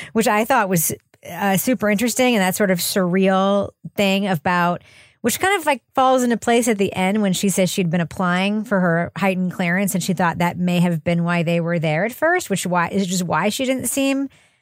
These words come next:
super afraid at the beginning. Um, one of the things I wanna talk about is The Intercept.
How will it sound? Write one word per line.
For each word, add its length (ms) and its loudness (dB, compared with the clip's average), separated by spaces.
super 440 2
afraid 500 2
at 180 -2
the 80 0
beginning. 600 0
Um, 240 2
one 220 0
of 100 4
the 40 2
things 180 0
I 160 2
wanna 200 0
talk 260 -2
about 360 0
is 320 0
The 160 -2
Intercept. 840 -2